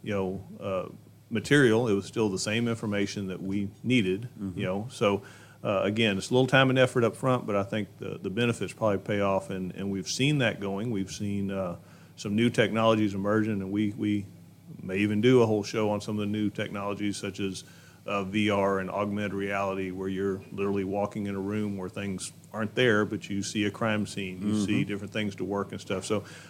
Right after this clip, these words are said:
Speaker 1: I know that people have tested that, they're working on, I see that as, like, the next step in the future in, in training law enforcement.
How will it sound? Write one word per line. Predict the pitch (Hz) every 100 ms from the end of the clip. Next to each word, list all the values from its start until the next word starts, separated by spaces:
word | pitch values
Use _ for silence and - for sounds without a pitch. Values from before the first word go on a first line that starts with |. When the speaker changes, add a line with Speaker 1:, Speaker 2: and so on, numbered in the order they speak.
| -
Speaker 1:
I | 120
know | 120 127 123
that | 120 110 -
people | 117 110 110
have | 95
tested | 120 120 131 120
that, | 135 -
they're | 104
working | 101 120 123
on, | 120
I | 101
see | 107 - 135
that | 135 117
as, | 101 101
like, | 104 101
the |
next | 101 101 -
step | - 98 - - -
in | - 110
the | 101
future | 113 113 - 104
in, | 98 92 90
in | 95
training | 98 123 127 113 101
law | 95
enforcement. | 92 - 92 - 101